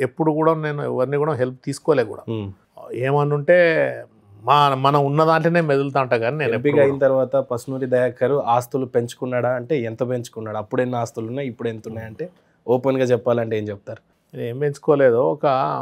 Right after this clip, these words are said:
Speaker 1: యాక్చువల్గా నాకు అప్పుడు అది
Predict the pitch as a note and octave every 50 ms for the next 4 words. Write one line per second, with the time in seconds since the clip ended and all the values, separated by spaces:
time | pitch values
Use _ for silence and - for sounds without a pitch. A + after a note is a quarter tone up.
0 | A#2+ A2+ A2 G#2+ G#2+ G#2 G2 _ _ _ _ _ _ _ _ _ _ _ _ _
1 | _ _ _ _ _ _ _ - B2 A#2+ A2+ - - D#3 D3 D3+ D3 D#3 D#3 C#3+
2 | C#3 C3 B2+ A2 C3 A#2+ A#2 - A#2+ A#2 A#2 A2+ G#2+ G2+ G2+ F#2+ - F#2 - _
3 | _ _ _ _ - A#2 A2+ G#2